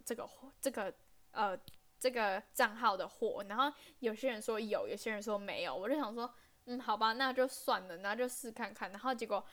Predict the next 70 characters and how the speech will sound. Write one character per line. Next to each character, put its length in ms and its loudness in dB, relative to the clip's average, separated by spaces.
我 120 2
就 120 6
下 300 4
单 240 0
以 80 -8
后， 120 -6
然 120 -4
后 160 4
我 100 0
就 80 4
下 240 4
单 180 0
以 80 -8
后 160 0
呢， 300 -6
我 160 0
付 400 0
了， 260 4
因 120 0
为 120 0
他 200 0
那 100 -4
个 80 0
还 100 0
要 80 2
加 320 0
运 200 -4
费， 320 -6
然 100 -14
后 160 -2
我 80 -4
不 200 -8
知 60 2
道 120 8
为 120 2
什 140 -8
么 100 -8
加 220 2
一 20 -2
加， 220 -2
加 200 -2
到 120 0
最 280 0
后 220 0
变 260 -2
八 200 0
百 180 -6
多 160 -8
块， 180 -10
八 140 2
百 140 0
还 100 -2
一 60 -2
千 280 -8
多， 120 -4
我 140 0
有 40 -4
点 180 -2
忘 260 -6
记。 300 -14
然 100 -12
后 180 -6
反 180 4
正 60 2
就 180 4
从 160 0
来 80 -2
就， 140 0
<laughs> 80 2
就 260 0